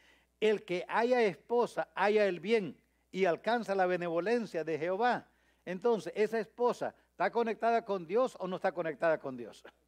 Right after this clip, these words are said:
Según el versículo. Está conectada, ¿no? De, está conectada con Dios. Entonces, es,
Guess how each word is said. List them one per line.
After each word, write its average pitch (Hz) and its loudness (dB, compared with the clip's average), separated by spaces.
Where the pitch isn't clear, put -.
Según 180 -2
el 202 -4
versículo. - -4
Está 170 -4
conectada, 214 0
¿no? 226 -4
De, 180 0
está 214 0
conectada 269 2
con 208 -4
Dios. 233 -4
Entonces, 269 0
es, 220 0